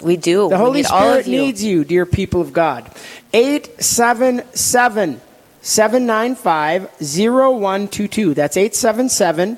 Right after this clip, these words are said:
Speaker 2: seven nine five, zero one two two. Or Lori, they can also reach us how?
Speaker 1: Your Catholic Radio Station dot com. That's on the web. And your, uh,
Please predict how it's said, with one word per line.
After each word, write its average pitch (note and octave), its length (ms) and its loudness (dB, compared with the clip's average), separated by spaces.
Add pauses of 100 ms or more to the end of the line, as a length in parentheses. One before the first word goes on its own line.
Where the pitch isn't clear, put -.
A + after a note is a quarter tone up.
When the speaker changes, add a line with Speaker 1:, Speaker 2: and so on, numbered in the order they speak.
(120)
Speaker 2:
seven G#3 420 0
nine G#3 260 0
five, E3+ 360 -2
zero G#3+ 400 0
one F#3+ 260 0
two G3+ 180 -6
two. A3 280 -2
Or G3+ 120 4
Lori, C#4 520 2
they B3+ 160 2
can C4 160 -4
also C#4+ 340 0
reach F#3+ 320 -4
us G3+ 200 0
how? D#3+ 280 -2 (300)
Speaker 1:
Your F3 340 0
Catholic D3 480 -8
Radio E3 280 -2
Station F3 520 -6
dot C#3 300 -4
com. F3+ 420 -6
That's B2+ 300 -6
on C3+ 260 -6
the C3 100 -6
web. C#3+ 320 -2 (680)
And D3 380 -2
your, E3 560 -2 (340)
uh, C#3+ 300 0